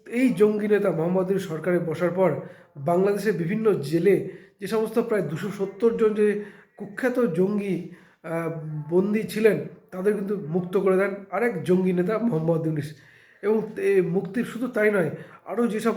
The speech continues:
অপরাধের সঙ্গে যুক্ত বাংলাদেশে প্রায় আটশোর বেশি বন্দী কিন্তু মুক্ত করে দেন। পাশাপাশি আমরা দেখেছি বাংলাদেশের বিভিন্ন জনপ্রতিনিধি, বিচারপতি, বিভিন্ন সরকারি আমলা, তারা কিন্তু মিথ্যা, এমনকি চিন্ময় কৃষ্ণপ্রভু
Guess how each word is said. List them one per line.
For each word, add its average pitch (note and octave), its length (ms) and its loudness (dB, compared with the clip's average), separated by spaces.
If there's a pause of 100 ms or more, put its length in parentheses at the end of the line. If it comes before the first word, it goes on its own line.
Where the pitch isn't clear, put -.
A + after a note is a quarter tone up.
অপরাধের F#3+ 400 0
সঙ্গে F#3+ 280 0
যুক্ত F3 340 -2
বাংলাদেশে F3 520 2
প্রায় F#3 220 0
আটশোর F3 460 -2
বেশি F#3 460 -2 (400)
বন্দী F#3+ 320 0
কিন্তু G3 340 -2 (280)
মুক্ত F#3 260 -2
করে E3+ 220 4
দেন। C#3 120 0 (600)
পাশাপাশি G#3+ 400 -2
আমরা F#3+ 180 2
দেখেছি F#3+ 380 0 (320)
বাংলাদেশের F#3 520 0
বিভিন্ন A3+ 340 2
জনপ্রতিনিধি, F#3 720 0
বিচারপতি, F3+ 720 -4 (340)
বিভিন্ন A3+ 280 0
সরকারি F#3 480 0
আমলা, F#3+ 440 2 (280)
তারা G3 120 -4
কিন্তু A3 240 0
মিথ্যা, F3+ 360 -2
এমনকি G#3+ 440 2 (360)
চিন্ময় A#3 360 4
কৃষ্ণপ্রভু F3+ 600 -2